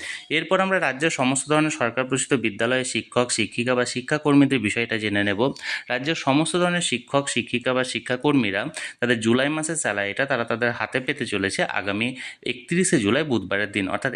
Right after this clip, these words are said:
একই দিনে রাজ্যের সমস্ত ধরনের সরকারি কর্মচারী এবং সমস্ত ধরনের যে বিদ্যালয়ের শিক্ষকরা আছেন সকলেই তারা পেতে চলেছে।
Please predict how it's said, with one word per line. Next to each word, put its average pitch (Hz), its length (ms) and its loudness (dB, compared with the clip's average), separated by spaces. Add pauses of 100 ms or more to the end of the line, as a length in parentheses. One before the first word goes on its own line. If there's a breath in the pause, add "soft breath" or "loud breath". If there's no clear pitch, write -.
একই 131 300 0
দিনে 156 220 4
রাজ্যের 117 320 -2
সমস্ত 113 340 0
ধরনের 127 280 0
সরকারি 110 360 -4
কর্মচারী 117 460 -2
এবং 170 180 -4
সমস্ত 107 360 -2
ধরনের 110 420 2
যে 107 160 0
বিদ্যালয়ের 107 560 -2
শিক্ষকরা 117 460 -2
আছেন 147 220 -2
সকলেই 104 380 0
তারা 127 200 0
পেতে 110 240 -4
চলেছে। 127 400 -2